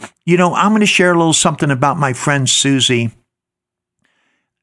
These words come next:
She is so inspiring. And she's put this out on Instagram and Facebook, so I'm not, you know, ruining her anonymity. But Susie's son, he's a teenager,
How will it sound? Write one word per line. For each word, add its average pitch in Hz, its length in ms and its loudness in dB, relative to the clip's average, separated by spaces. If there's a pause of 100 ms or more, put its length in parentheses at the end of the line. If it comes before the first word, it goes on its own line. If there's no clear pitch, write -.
(300)
She 240 760 0
is 143 200 0
so 175 440 0
inspiring. 123 1040 0 (1200)
And 143 220 -2
she's 175 240 0
put - 240 -2
this 175 200 0
out 151 180 2
on 147 120 -2
Instagram 135 640 -2
and 135 80 -4
Facebook, 123 560 -4
so 127 300 0
I'm 127 220 -2
not, 127 280 -2 (600)
you 139 240 -4
know, 123 120 0
ruining 131 400 0
her 131 160 -2
anonymity. 110 720 -2 (720)
But - 160 -2
Susie's 226 640 0
son, 101 760 0 (480)
he's 156 220 -2
a 147 40 -4
teenager, 120 840 -2